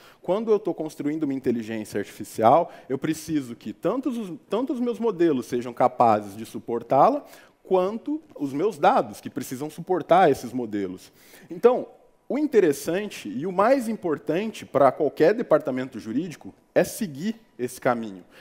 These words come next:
É pensar na sua arquitetura de dados, é cuidar da sua capacidade analítica, pra então pensar em inteligência artificial. Às vezes a mídia nos dá a impressão errada,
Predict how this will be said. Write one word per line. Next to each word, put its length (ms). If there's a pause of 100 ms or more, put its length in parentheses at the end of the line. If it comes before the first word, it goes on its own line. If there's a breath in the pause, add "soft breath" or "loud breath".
(100)
É 80
pensar 440
na 120
sua 180
arquitetura 420
de 120
dados, 520 (300 loud breath)
é 100
cuidar 380
da 100
sua 160
capacidade 680
analítica, 640 (260 soft breath)
pra 140
então 320
pensar 680
em 140
inteligência 640
artificial. 680 (240 loud breath)
Às 160
vezes 280
a 80
mídia 340
nos 240
dá 420 (160)
a 600
impressão 420
errada, 600